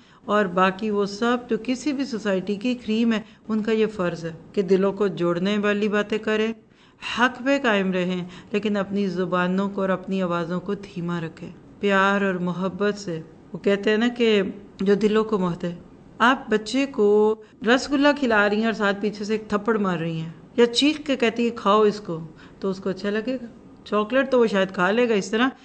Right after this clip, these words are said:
वो मिठाई नहीं खाएगा। तो बात अच्छी कीजिए, लेकिन तमीज़ और तहजीब के दायरों में करें। आज हक के नाम पे हमारी आवाज़ें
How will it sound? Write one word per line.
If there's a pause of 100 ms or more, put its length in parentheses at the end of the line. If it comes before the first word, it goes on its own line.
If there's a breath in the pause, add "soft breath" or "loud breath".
(240 loud breath)
वो
मिठाई
नहीं
खाएगा। (260)
तो
बात
अच्छी
कीजिए,
लेकिन (220)
तमीज़
और
तहजीब
के
दायरों
में
करें। (360 loud breath)
आज
हक
के
नाम
पे
हमारी
आवाज़ें